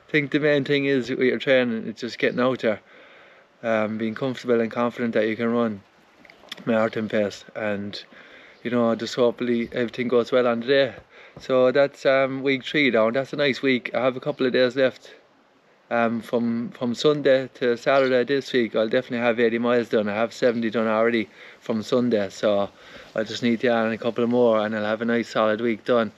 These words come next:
with, um, fifty-two minutes at marathon pace. And if I can stay in the zone there like that again, it's definitely gonna give me a lot of confidence. Like, um,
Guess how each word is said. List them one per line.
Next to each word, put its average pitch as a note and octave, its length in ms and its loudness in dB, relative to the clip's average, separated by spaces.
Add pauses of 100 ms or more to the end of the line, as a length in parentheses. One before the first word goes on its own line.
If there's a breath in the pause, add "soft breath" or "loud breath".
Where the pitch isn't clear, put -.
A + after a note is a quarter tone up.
(380 loud breath)
with, G#2+ 260 -2
um, G#2+ 400 0 (480 loud breath)
fifty-two B2 420 -2
minutes A#2+ 300 0
at B2 100 0
marathon B2+ 400 0
pace. A2+ 300 -2 (560 loud breath)
And A2 140 -2
if G#2 100 -6
I A#2 80 0
can A#2 140 -2
stay B2 240 2
in A#2 80 0
the A#2 80 -2
zone B2 380 2
there B2 200 2
like A#2 200 0
that A#2 180 2
again, A#2 300 0 (520 loud breath)
it's - 140 -12
definitely B2 260 -2
gonna A#2 180 2
give A#2 120 -2
me A#2 80 0
a A2+ 40 0
lot A2+ 160 2
of G#2+ 80 -6
confidence. A2 560 -6
Like, G2 280 -2 (600 loud breath)
um, G#2 600 -2